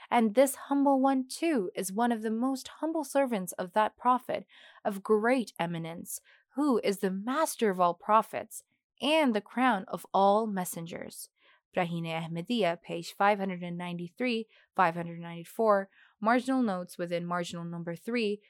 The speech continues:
Ruhani Khazain, volume one. So while the rest of the world celebrates the birth of Christ,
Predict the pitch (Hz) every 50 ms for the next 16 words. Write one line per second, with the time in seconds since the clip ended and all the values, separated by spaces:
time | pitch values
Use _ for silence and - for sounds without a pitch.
0 | _ _ - 180 170 170 170 165 165 165 - - 170 - - 208 208 196 175 170
1 | 175 - - _ - 170 165 165 170 175 175 170 170 170 175 180 185 196 226 185
2 | 196 - _ _ _ _ _ _ _ _ _ _ - - 320 311 311 320 330 311
3 | 330 320 330 370 - - - 440 381 320 247 214 190 180 170 170 175 196 - -
4 | 190 180 180 180 175 180 175 175 - - - 170 175 170 170 175 175 - 175 -
5 | - - 254 247 196 185 190 - - -